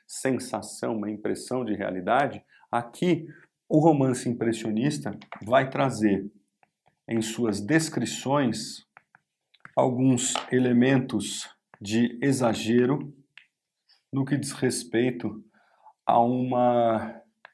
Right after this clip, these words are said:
experiência sensorial. Sensorial no sentido, no, no, <laughs> na questão dos sentidos, né? Sensorialidade tem a ver com sentidos, vejam,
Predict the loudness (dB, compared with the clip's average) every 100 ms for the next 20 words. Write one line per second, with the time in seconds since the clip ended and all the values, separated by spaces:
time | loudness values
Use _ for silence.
0 | _ -20 _ -20 _ -4 -4 -2 0 2
1 | 4 2 0 -2 -4 -4 -6 -18 _ _
2 | _ _ _ _ _ _ -12 -2 0 0
3 | -2 0 4 4 2 -4 -18 _ -20 _
4 | -20 _ _ _ _ _ -8 0 0 0
5 | -2 4 4 4 2 0 -4 -8 -4 -4
6 | -2 -4 -4 -10 -20 _ _ _ _ -14
7 | -8 -6 -4 -2 -4 -6 -18 -20 -18 -4
8 | -4 -2 0 0 2 0 0 2 2 2
9 | -4 -2 -4 -4 -10 -20 _ -6 -4 -2
10 | -2 0 0 4 2 2 -2 0 -2 -2
11 | -2 0 -2 0 -2 -2 -2 0 0 0
12 | -6